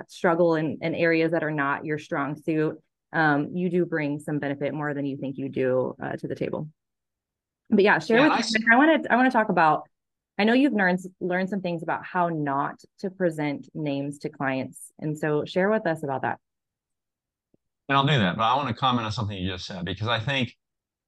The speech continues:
Speaker 2: I think characterizing yourself as the least smartest room in,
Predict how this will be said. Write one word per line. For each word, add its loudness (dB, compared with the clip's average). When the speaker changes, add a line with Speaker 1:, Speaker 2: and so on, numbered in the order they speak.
Speaker 2:
I -8
think -2
characterizing 0
yourself -4
as -4
the -4
least 0
smartest -4
room -2
in, -4